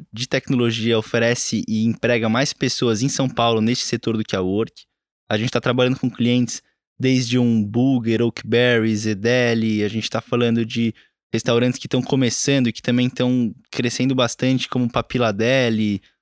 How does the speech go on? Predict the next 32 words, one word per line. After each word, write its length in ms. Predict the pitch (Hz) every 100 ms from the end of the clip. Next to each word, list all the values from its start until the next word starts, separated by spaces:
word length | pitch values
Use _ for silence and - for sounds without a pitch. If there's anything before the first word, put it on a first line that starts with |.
| _ -
Noj, 760 | 113 117 135 123 110 101 - - _ _
Notorious 520 | 117 - 131 123 110
Fish, 540 | - 117 143 127 - 107
né? 280 | 113 113 104
E, 280 | 101 110
e 120 | - 110
o-, 80 | -
outras 380 | 131 139 127
marcas 420 | 113 117 123 127 -
também 280 | 117 117
super 280 | - 123 131
reconhecidas, 840 | 127 131 117 - - 127 123 107 107
até 180 | -
um 80 | 120
Rubaiá 580 | 113 - 120 107 107 117
da 140 | 120
vida. 460 | 101 98 101 135 165 _ _ _ _ -
A 60 | 113
Work 260 | 131 -
tem 140 | - 143
uma 180 | 143
capilaridade 800 | 131 147 - 135 127 127 127 123 -
bem 340 | 110 113 135
grande 460 | 139 113 120 135 139
e 20 |
a 60 | 131
gente 180 | 127 -
consegue 280 | 127 123
atender 300 | 127 127 123
desde 280 | 120 127 160
um 40 | 165
restaurante 640 | 147 135 120 117 110 -